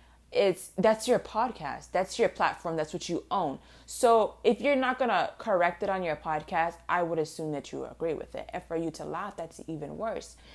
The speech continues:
And I'm also listening to this podcast, and I already hear the mentality of these women. This lady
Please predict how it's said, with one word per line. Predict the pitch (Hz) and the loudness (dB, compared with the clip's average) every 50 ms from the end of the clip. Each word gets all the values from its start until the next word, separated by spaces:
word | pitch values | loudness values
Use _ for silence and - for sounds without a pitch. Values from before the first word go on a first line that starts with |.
| - - - - - - | -20 -20 -20 -20 -4 2
And | - 262 262 262 262 - - | 4 6 6 6 6 4 4
I'm | - 294 311 285 262 | 4 4 6 6 6
also | 254 254 269 262 - 277 | 6 6 4 4 2 0
listening | 247 269 - 285 240 240 | 0 0 0 0 -2 -2
to | - 226 | -2 -2
this | 190 185 185 | -2 -4 -4
podcast, | - - 196 180 170 170 170 180 160 156 147 151 - - - - | -6 -6 -4 -2 -2 -2 -2 -2 -2 -2 -2 -4 -8 -12 -6 -4
and | 208 208 202 196 - | -2 0 0 0 0
I | - 240 | 2 4
already | 269 294 247 247 214 | 4 4 4 2 0
hear | - - 233 233 247 | 0 0 0 2 2
the | 226 208 | 2 2
mentality | 190 190 175 180 - - 202 202 208 190 190 165 | 0 -2 -4 -6 -6 -2 -2 0 2 2 2 2
of | 151 139 | 2 0
these | 147 143 - | -2 -4 -4
women. | 156 147 143 139 135 - - - - - - - - - - | -4 -4 -4 -4 -6 -8 -12 -20 -20 -20 -20 -20 -20 -6 0
This | 480 494 494 - | 0 0 2 4
lady | - 240 220 233 202 208 | 4 6 6 6 6 4